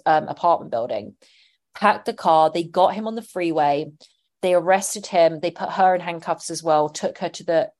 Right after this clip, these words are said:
police station. And what will destroy you is listening to those tapes,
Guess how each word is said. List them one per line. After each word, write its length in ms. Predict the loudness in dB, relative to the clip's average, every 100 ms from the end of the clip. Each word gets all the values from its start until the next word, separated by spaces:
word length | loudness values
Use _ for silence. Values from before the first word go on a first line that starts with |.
| -18
police 260 | -12 -12
station. 540 | -8 -6 -6 -6 -6 -10 _ _ _ _ _ _ _ _ _ _ _ _ _ _ _ _ _ _ 0
And 280 | 2 4 4
what 260 | 4 4
will 160 | -2 -6
destroy 560 | -6 -6 -6 -2 0 0
you 300 | -2 -4 -4
is 180 | -8 -6
listening 400 | -6 -6 -12 -12
to 120 | -8
those 240 | -8 -8
tapes, 640 | -8 -6 -6 -6 -6 -6